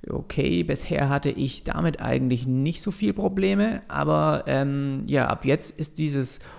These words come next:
Overlay, also du kennst das ja, wenn du eine Ebene zum Beispiel markierst und dann die Füllfarbe verändern willst,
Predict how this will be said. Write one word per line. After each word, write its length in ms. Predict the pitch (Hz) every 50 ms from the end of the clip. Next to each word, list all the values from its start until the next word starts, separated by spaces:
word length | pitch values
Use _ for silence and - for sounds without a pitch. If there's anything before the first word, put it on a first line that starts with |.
| - -
Overlay, 560 | - 185 220 208 170 143 123 113 113 139 165
also 160 | - - 127 123
du 80 | 127
kennst 280 | 117 - 147 151 151 147
das 140 | 135 143 -
ja, 120 | 135 127
wenn 100 | 127 120
du 60 | 120
eine 140 | 117 120 -
Ebene 320 | - 165 180 160 156 127
zum 160 | - - 143 131
Beispiel 320 | 135 131 135 - - 131
markierst 680 | 127 123 117 - - 135 131 131 127 - - - - - - - - - - -
und 180 | - 123 117 117
dann 120 | 113 117
die 80 | 131 110
Füllfarbe 640 | - - 208 208 185 - - 151 147 139 143 143
verändern 560 | - - - - 113 117 139 135 131 127 123 120
willst, 440 | 127 127 131 131 - - - -